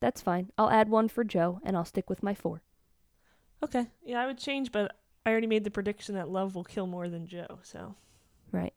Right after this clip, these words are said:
Speaker 1: Fair enough. Okay. All right, so if three people die, and same rules as last time, whether it's flashback or not, right?
Speaker 2: Ooh,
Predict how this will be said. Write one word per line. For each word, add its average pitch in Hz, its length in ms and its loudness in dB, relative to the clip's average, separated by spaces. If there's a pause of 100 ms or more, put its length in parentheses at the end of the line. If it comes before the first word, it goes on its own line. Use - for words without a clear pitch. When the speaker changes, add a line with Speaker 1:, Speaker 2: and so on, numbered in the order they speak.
Speaker 1:
Fair 240 200 4
enough. 233 440 2
Okay. 311 320 4 (1500)
All 247 100 2
right, 262 220 0
so 214 320 0 (680)
if 185 120 0
three 196 340 2
people 262 320 0
die, 254 400 6 (1500)
and 208 220 8
same 220 220 10
rules 220 220 10
as 220 100 8
last 214 260 8
time, 233 220 8
whether 202 180 8
it's - 160 2
flashback 196 480 4
or 202 80 4
not, 185 240 4
right? 190 240 2 (1040)
Speaker 2:
Ooh, 202 400 -4